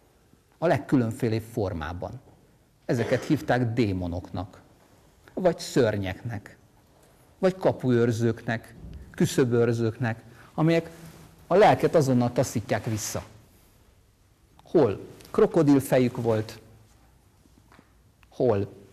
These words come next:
teljesen mindegy, nem ragozzuk, mert ezzel nem húzzuk az időt. Mindenki ismeri a saját kis történetét, a saját kis mitológiáját.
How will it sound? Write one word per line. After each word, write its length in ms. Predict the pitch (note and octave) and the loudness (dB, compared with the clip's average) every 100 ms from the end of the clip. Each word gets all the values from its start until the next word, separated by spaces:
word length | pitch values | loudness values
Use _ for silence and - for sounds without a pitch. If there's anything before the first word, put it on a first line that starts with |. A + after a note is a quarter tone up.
| _ _ _ _ _ - | _ _ _ _ _ -6
teljesen 400 | F#2 F2 - F#2+ | -4 -4 -6 -8
mindegy, 260 | F2+ F2+ G2 | -6 -6 -6
nem 160 | A2 F2+ | -6 -6
ragozzuk, 560 | F#2+ F#2+ F2+ G#2+ - - | -8 -8 -12 -14 -14 -10
mert 220 | G#2+ - | -10 -8
ezzel 220 | G#2+ A#2 | -8 -6
nem 120 | F2+ | -6
húzzuk 320 | G#2 F#2+ G#2 | -8 -12 -10
az 120 | F#2 F#2 | -10 -12
időt. 340 | - - - - | -16 -20 -20 -6
Mindenki 340 | F3+ B2+ B2+ | 0 0 -2
ismeri 320 | B2+ - G#2+ G2+ | -8 -8 -6 -6
a 60 | |
saját 320 | G2 G#2+ G2+ | -6 -8 -10
kis 200 | - G#2 | -12 -12
történetét, 540 | - C#3 - C3 B2 A#2+ | -4 -4 -4 -6 -6 -10
a 40 | |
saját 300 | A2 A2 F2+ | -6 -6 -6
kis 180 | - - | -12 -8
mitológiáját. 920 | D#3+ D#3 C3 A#2+ A2 G#2+ G2+ G2+ - | -6 -2 -2 0 -2 -2 -2 -6 -10